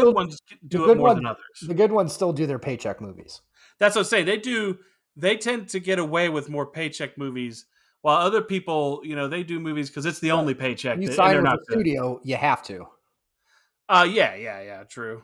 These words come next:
Speaker 2: <laughs> I li-, uh, actually, one of my favorite things that, that he did was Moon Knight on, uh, Disney Plus.
Speaker 1: Yeah.
Speaker 2: Um, so there's that. And there's a new thing coming out, Bat Wheels he voices. I don't know. That looks like a kid's thing. I'm not touching that.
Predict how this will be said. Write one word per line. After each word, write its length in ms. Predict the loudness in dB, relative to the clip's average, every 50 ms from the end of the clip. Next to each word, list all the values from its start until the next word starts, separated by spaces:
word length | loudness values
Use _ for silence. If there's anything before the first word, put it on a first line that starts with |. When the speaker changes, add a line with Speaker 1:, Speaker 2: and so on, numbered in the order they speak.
| _ _
Speaker 2:
<laughs> 80 | -6
I 1600 | -4 -4 -4 -4 -6 -8 -12 -12 -12 -14 -20 _ _ _ -20 -20 _ _ _ _ _ -20 -20 -20 -20 -20 -6 _ 4 4 6 6
li-, 100 | 4 4 4
uh, 140 | 4 4 6
actually, 360 | 6 4 4 2 2 0 0
one 140 | 0 0 0
of 60 | 2
my 160 | 2 2 2
favorite 420 | 2 0 -2 -2 -2 -2 -6 -8 -6
things 420 | -4 -4 -4 -4 -6 -10 -12 -6
that, 300 | -2 -2 -2 -2 -4 -8 _ _ _ _ _
that 240 | -8 -8 -8 -8 -10
he 160 | -12 -12 -10
did 300 | -6 -4 -4 -4 -4 -6
was 260 | -6 -6 -6 -6 -8
Moon 300 | -6 -2 0 0 0 0
Knight 280 | 0 0 0 -2 -4 -6 _ _ _
on, 300 | -8 -6 -6 -6 -4 -6
uh, 220 | -6 -6 -6 -8 -10
Disney 320 | -10 -10 -10 -10 -12 -14
Plus. 480 | -10 -6 -4 -4 -4 -4 -6 -12 -20 -20 _ _ _ _ -20 -12 _
Speaker 1:
Yeah. 260 | 0 2 2 2 2 -2 -10 -10 -8
Speaker 2:
Um, 420 | -6 -6 -4 -6 -8 -8 -10 -12
so 320 | -12 -8 -4 -2 -2 -2 -2
there's 200 | -4 -8 -6 -2
that. 200 | -2 0 0 0
And 100 | 2 2
there's 160 | 2 2 2
a 60 | 2 2
new 180 | 2 2 0
thing 180 | 0 -2 -6 -4
coming 200 | -2 -2 -2 -2
out, 160 | -2 -4 -2
Bat 240 | -2 -2 -2 -4 -4
Wheels 280 | -4 -4 -4 -4 -6 -8
he 80 | -8
voices. 580 | -8 -6 -6 -8 -8 -10 -12 -14 -16 -16 -18 -20 _ -12
I 100 | -10 -8
don't 220 | -6 -6 -8 -8
know. 200 | -10 -14 -16 -18 _ _ _ _ _ _ _ _ _ _ _ _ _ _ _ _
That 80 | -2 0
looks 160 | 0 0 0
like 120 | -2 -4 -4
a 40 |
kid's 340 | -6 -6 -4 -4 -4 -4 -6
thing. 220 | -10 -10 -8 -6 -6
I'm 100 | -6 -4
not 200 | -6 -6 -8 -12 -18 _
touching 300 | -10 -8 -8 -8 -8 -8
that. 260 | -8 -8 -8 -8 -10